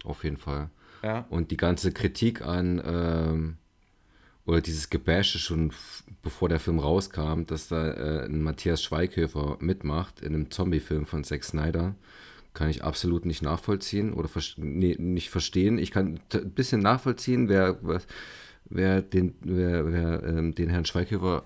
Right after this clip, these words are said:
Speaker 1: absolut nicht mag, der wird jetzt auch, äh, kein Fan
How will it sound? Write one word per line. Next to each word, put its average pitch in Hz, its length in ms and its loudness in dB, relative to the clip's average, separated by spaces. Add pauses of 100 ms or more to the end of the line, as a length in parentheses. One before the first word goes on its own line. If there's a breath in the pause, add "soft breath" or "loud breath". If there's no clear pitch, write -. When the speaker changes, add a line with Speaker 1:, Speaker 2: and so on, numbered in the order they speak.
(120)
Speaker 1:
absolut 95 520 -2
nicht 95 200 -6
mag, 104 260 -2
der 85 160 -2
wird 90 160 -4
jetzt - 200 -8
auch, - 380 -6
äh, 78 200 0 (260)
kein 87 200 -2
Fan 87 360 -2